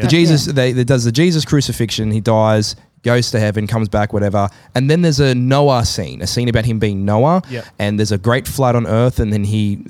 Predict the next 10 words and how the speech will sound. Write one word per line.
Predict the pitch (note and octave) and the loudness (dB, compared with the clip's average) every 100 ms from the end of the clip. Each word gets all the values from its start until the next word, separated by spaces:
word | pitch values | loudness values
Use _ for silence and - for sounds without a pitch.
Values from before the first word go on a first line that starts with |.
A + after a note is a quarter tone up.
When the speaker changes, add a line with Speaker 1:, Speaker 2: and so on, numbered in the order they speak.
| D#2+ _ | -20 _
Speaker 2:
gets | A#2 - | -2 0
all | |
the | A#2 A2+ | 0 0
animals | A#2 A2+ A2+ | 0 0 0
onto | A2 A2 G#2+ | 0 -2 -2
the | |
boat, | G2 G#2+ A2 | -2 -2 -2
whatever. | G#2+ G#2+ A2+ A2 - - - | -2 0 0 -2 -10 -20 -8
And | A2+ A#2+ | -2 0
then | C3 | 2